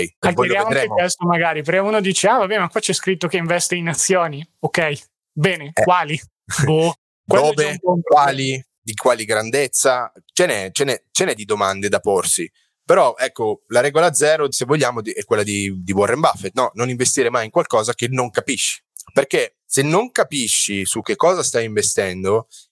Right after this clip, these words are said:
Speaker 1: non solo ti stai assumendo probabilmente un rischio superiore alla, probabilmente alla tua tolleranza al rischio, però c'è anche un altro problema.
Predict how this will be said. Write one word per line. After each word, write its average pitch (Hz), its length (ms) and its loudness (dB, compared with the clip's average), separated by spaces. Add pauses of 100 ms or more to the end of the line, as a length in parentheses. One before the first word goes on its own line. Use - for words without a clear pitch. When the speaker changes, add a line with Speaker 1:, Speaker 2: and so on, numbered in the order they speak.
Speaker 1:
non 165 260 2
solo 127 560 2 (100)
ti 117 120 -2
stai 127 160 2
assumendo 120 380 -2
probabilmente 117 480 -2
un 117 100 0
rischio 120 280 0
superiore 113 640 0
alla, 101 360 0 (220)
probabilmente 107 600 -2
alla 101 100 2
tua 98 160 0
tolleranza 98 540 0
al 95 60 0
rischio, 92 480 -2 (200)
però - 140 4
c'è 156 160 0
anche 151 180 -2
un 202 100 4
altro 113 220 -2
problema. 90 540 -2